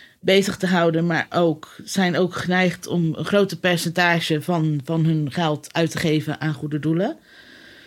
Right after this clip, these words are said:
En, ehm, eh, het ding is, ehm, het idee dat rijk zijn,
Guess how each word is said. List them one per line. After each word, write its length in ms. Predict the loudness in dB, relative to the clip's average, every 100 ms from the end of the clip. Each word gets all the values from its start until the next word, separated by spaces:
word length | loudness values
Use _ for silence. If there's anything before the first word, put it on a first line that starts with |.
| -20 -20 -20 _ 0
En, 840 | 4 6 6 6 6 4 2 -2
ehm, 680 | 0 2 4 4 2 2 0 -2 -8 _ _ _ _ _ _ 0
eh, 520 | 4 6 4 4 2
het 240 | 0 -2 0
ding 240 | 2 4
is, 420 | 4 4 0 -6 -10 -18 -20 _ -4
ehm, 480 | 2 2 2 2 0 -2 -6 _ _ _ _ _ _ _
het 160 | 0 2
idee 340 | 4 6 6
dat 220 | 4 2
rijk 340 | 2 4 2 -2
zijn, 580 | -2 2 4 2 0